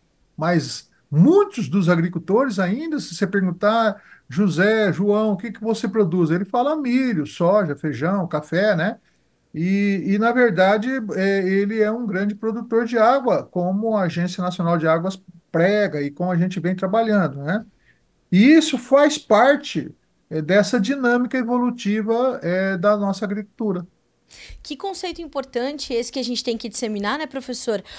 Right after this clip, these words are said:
Speaker 2: O produtor como um produtor de água. Ele mesmo não tem essa consciência, então a gente precisa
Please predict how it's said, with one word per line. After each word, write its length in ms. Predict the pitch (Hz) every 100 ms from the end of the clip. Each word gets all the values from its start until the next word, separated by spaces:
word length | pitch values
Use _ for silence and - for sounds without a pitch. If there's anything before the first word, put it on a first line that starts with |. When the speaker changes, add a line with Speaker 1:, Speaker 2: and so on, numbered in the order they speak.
| -
Speaker 2:
O 80 | 190
produtor 640 | 254 262 262 - 240 269
como 200 | 302 277
um 160 | 269 247
produtor 560 | 254 247 247 254 254
de 220 | 254 233 277
água. 480 | 226 226 208 190 - - -
Ele 280 | 330 508 440
mesmo 280 | 403 349
não 100 | 330
tem 220 | 311 285 269
essa 180 | 262
consciência, 640 | 254 247 233 240 220 220 208
então 260 | 190 247 247
a 60 |
gente 180 | 226 226
precisa 340 | - - 330